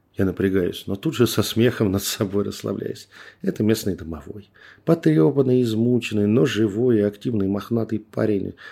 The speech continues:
самозабвенно пинает то место, где умер Алёша. Домовёнок бьёт ногами и кулаками по груди его одежды, оставшейся на полу. После плюёт на это, неё и снова пропадает.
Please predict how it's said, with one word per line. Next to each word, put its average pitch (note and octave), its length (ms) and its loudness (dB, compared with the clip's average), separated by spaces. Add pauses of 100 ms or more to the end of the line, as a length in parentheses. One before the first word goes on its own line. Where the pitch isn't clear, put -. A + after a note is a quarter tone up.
(100)
самозабвенно G2+ 1040 0
пинает F#2 560 -4
то F2+ 100 -6
место, A2+ 320 -2
где F2+ 180 -6
умер F#2 340 0
Алёша. - 480 -6 (760)
Домовёнок A2+ 600 4
бьёт F#2+ 280 0
ногами G#2 460 2
и F#2 40 0
кулаками G2+ 520 0
по G2 140 -4
груди F#2+ 340 0
его F2+ 180 0
одежды, F#2+ 640 0 (260)
оставшейся - 500 -6
на F#2 80 -4
полу. F#2+ 400 -2 (260)
После - 240 -2
плюёт G#2+ 600 0
на F2+ 120 -6
это, F#2 220 -8 (220)
неё G2 340 0
и A2+ 160 -4
снова G#2 420 0
пропадает. - 800 -10